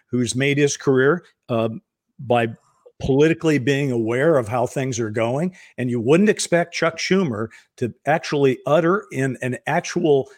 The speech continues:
sentence the phrase non-human intelligence. But that's exactly what he did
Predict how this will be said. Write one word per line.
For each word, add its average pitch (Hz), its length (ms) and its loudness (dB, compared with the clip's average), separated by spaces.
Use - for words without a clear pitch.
sentence 110 600 -4
the 120 100 -6
phrase 143 500 0
non-human 135 720 -2
intelligence. 107 800 -4
But 123 100 -2
that's 196 220 0
exactly 131 580 -2
what 120 220 0
he 117 100 0
did 110 380 0